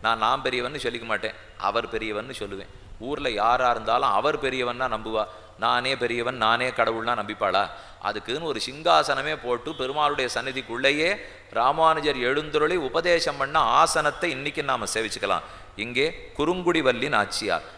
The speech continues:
மேல மலைக்கு மேல போனோம்னா மலைமேல் நம்பி,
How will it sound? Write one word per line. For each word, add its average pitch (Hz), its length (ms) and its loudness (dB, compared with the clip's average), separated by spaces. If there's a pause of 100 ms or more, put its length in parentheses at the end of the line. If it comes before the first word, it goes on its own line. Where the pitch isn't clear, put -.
(140)
மேல 127 400 0
மலைக்கு 127 460 -4
மேல 135 240 -2
போனோம்னா 117 500 -2
மலைமேல் 139 500 0
நம்பி, 101 360 -6